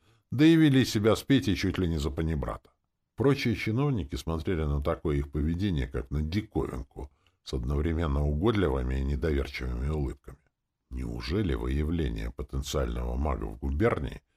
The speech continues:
такая уже редкость? Всё-таки Великое княжество состоит из шестнадцати губерний, а магов на службе у государя не меньше пятисот. То есть ежегодно в академию от каждой должно поступать всяко больше, чем по одному студенту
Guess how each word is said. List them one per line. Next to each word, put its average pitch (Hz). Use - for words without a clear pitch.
такая 98
уже 78
редкость? -
Всё-таки 76
Великое 92
княжество 87
состоит 87
из 76
шестнадцати -
губерний, 80
а 110
магов 151
на 101
службе 80
у 76
государя 69
не 73
меньше 87
пятисот. -
То 71
есть 71
ежегодно 80
в 80
академию 69
от -
каждой 69
должно 92
поступать -
всяко -
больше, 98
чем 65
по 71
одному 65
студенту -